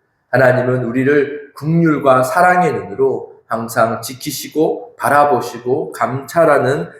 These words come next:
분이심을 기억하며 오늘 하루도 살아가길 원합니다.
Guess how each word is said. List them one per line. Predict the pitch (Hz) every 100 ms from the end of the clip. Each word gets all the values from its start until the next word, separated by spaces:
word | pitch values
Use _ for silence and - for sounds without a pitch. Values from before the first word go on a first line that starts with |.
| _
분이심을 | - 113 113 107 101 104 104
기억하며 | 120 120 120 113 101 110 131 - - - -
오늘 | 113 113
하루도 | 113 110 107 110 131
살아가길 | - 123 117 110 113
원합니다. | 113 104 98 95 95 101